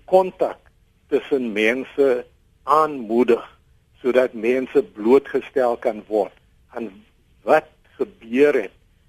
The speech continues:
en in die verlede en hoe dit mense se lewens aangeraak het. As ons die soort begrip kan kry vir die menslike aspekte van wat gebeur het in die verlede, kan ons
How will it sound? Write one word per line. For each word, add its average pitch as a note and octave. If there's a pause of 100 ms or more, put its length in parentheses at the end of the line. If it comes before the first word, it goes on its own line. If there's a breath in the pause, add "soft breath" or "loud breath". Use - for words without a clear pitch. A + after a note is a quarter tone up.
(140)
en A#2
in B2+
die A2
verlede C#3+
en B2+
hoe A#2+
dit C#3
mense A2+
se B2
lewens C3
aangeraak D3+
het. - (540)
As C#3
ons B2 (100)
die F3+ (120)
soort E3+
begrip G#3 (100)
kan C#3
kry G2+ (1000)
vir C3
die A2+
menslike D3 (100)
aspekte - (640)
van B2
wat B2
gebeur C3
het D3+
in C3+
die A#2
verlede, G#2+ (640)
kan C#3+
ons C3+